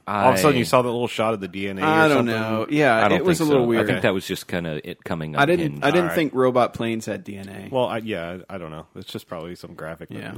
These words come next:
Speaker 3: But
Speaker 1: said,
Speaker 3: of course,
Speaker 1: "Hey,
Speaker 3: they get him
Speaker 1: do
Speaker 3: back,
Speaker 1: that."
Speaker 3: and that's when all the two thousand one stuff starts.
Speaker 1: Yeah.
Speaker 3: <laughs> 'Cause they've got, they, they've got your robot with its red eye.
Speaker 1: Mm-hmm.
Speaker 2: Mm-hmm.
Speaker 1: Yeah,
Speaker 3: That's
Speaker 1: I mean, direct shots. I mean, the lip
Speaker 3: Uh-huh.
Speaker 1: reading thing.
Speaker 3: Yeah, it's reading, it's, it's listening to their conversation that they think it can't hear because they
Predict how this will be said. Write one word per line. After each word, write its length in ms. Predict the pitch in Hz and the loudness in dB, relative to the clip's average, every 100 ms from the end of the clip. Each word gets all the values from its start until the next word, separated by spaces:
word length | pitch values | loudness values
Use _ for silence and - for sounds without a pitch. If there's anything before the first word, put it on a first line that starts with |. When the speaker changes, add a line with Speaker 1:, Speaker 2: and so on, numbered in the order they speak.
| 87 | -12
Speaker 3:
But 40 | |
Speaker 1:
said, 80 | 123 | -8
Speaker 3:
of 40 | 139 | 0
course, 200 | 156 139 | 0 2
Speaker 1:
"Hey, 80 | 139 | 2
Speaker 3:
they 40 | |
get 120 | 123 | 2
him 60 | 117 | 0
Speaker 1:
do 60 | 110 | 0
Speaker 3:
back, 280 | 110 113 | 0 -2
Speaker 1:
that." 80 | - | -4
Speaker 3:
and 300 | 120 110 113 - | -6 -4 -6 -2
that's 320 | 135 131 - | 2 2 0
when 160 | 139 120 | -4 -2
all 380 | 113 113 110 117 - | -2 -4 -6 -12 -16
the 140 | 101 | -16
two 180 | - 104 | -12 -12
thousand 380 | 101 - 104 101 | -10 -10 -10 -12
one 220 | 107 101 | -12 -14
stuff 280 | - 110 - | -14 -14 -14
starts. 600 | - 117 117 - - - - | -14 -12 -14 -14 -16 -16 -20
Speaker 1:
Yeah. 80 | - - _ | -20 -20 _
Speaker 3:
<laughs> 220 | - 123 | -20 -18
'Cause 180 | - 113 | -14 -10
they've 120 | 117 | -6
got, 260 | 127 123 127 | 0 0 0
they, 100 | 123 139 | -2 0
they've 180 | 139 | 0
got 220 | 120 135 139 | 2 2 2
your 100 | 123 | 2
robot 460 | 127 117 113 - | 2 2 0 -2
with 160 | 110 - | -10 -10
its 140 | 104 | -10
red 320 | 107 107 110 - | -6 -4 -4 -6
eye. 400 | 104 104 101 95 | -6 -6 -10 -12
Speaker 1:
Mm-hmm. 200 | 90 90 87 _ _ - | -16 -18 -20 _ _ -14
Speaker 2:
Mm-hmm. 240 | 95 82 80 - _ 98 | -14 -12 -14 -16 _ -10
Speaker 1:
Yeah, 140 | 85 | -8
Speaker 3:
That's 120 | - | -6
Speaker 1:
I 40 | 107 | -8
mean, 240 | 98 90 - | -8 -8 -6
direct 360 | 104 98 95 | -4 -4 -8
shots. 440 | - 82 82 - 87 | -8 -8 -10 -12 -14
I 60 | |
mean, 200 | 82 82 | -14 -12
the 80 | 76 | -12
lip 160 | 80 113 | -10 -8
Speaker 3:
Uh-huh. 180 | 104 92 | -6 -8
Speaker 1:
reading 360 | 82 82 78 - | -10 -12 -16 -18
thing. 360 | - 82 78 80 - - - | -14 -12 -12 -16 -20 -20 -12
Speaker 3:
Yeah, 180 | 107 92 | -10 -10
it's 180 | 98 - | -10 -6
reading, 420 | 117 117 113 101 | -4 -2 -4 -4
it's, 380 | 117 - - - | -6 -6 -10 -10
it's 200 | 117 - | -10 -4
listening 420 | 123 120 131 113 | -4 -2 -4 -4
to 80 | 117 | -4
their 120 | 107 | -6
conversation 960 | 117 107 104 104 107 101 - 101 98 | -6 -8 -8 -8 -8 -10 -12 -12 -16
that 220 | 101 113 - | -16 -14 -12
they 120 | 101 | -12
think 300 | - 101 107 | -12 -12 -12
it 140 | - | -14
can't 200 | - 107 - | -12 -12 -12
hear 180 | 104 | -14
because 360 | 101 101 101 101 | -14 -12 -14 -14
they 240 | - 120 | -14 -16